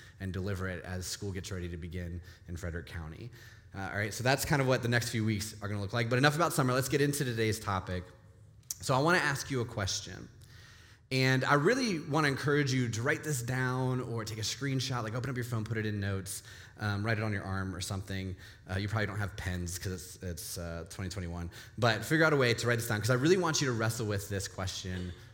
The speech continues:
over the next few days. So are you ready? All right, for the few of you that, that are actually gonna listen to me, let's do this. I want you to write this down. I want you to really think about it this week. Where does your hope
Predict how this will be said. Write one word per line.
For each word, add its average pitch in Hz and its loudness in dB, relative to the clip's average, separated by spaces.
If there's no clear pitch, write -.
over 104 0
the 98 -2
next 95 -4
few 92 -6
days. - -12
So - -8
are 95 -4
you 104 -2
ready? 127 0
All 95 -8
right, 80 -6
for 92 -8
the 98 -6
few 107 -4
of 104 -2
you 107 -2
that, 101 -4
that 82 -8
are 98 -4
actually 98 -4
gonna 98 -4
listen 95 -6
to 101 -8
me, 98 -4
let's 87 -8
do 85 -10
this. 82 -10
I 117 -6
want 135 4
you 156 2
to 147 4
write 151 4
this 147 0
down. 123 2
I 110 0
want 110 0
you 113 -2
to - 0
really 120 4
think 117 2
about 107 0
it - -4
this 101 -6
week. 85 -8
Where 123 2
does 151 4
your 156 2
hope 107 -2